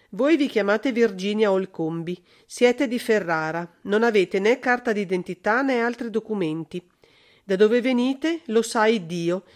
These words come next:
e molto probabilmente lo sapete voi, se il cloroformio non vi ha tolto la memoria.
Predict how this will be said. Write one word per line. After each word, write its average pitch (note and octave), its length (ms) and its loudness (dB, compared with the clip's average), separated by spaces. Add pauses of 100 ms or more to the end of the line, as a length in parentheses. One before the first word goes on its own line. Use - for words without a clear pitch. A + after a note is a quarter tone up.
(180)
e G3 140 0
molto A#3+ 320 4
probabilmente G3 840 -2
lo F3+ 100 -4
sapete F3+ 440 -6
voi, F#3 360 -4 (540)
se - 160 -8
il A#3 80 0
cloroformio A#3 760 2
non A3+ 120 2
vi G3 80 0
ha F#3+ 60 0
tolto G3 300 -2
la G3 80 0
memoria. F#3 560 -2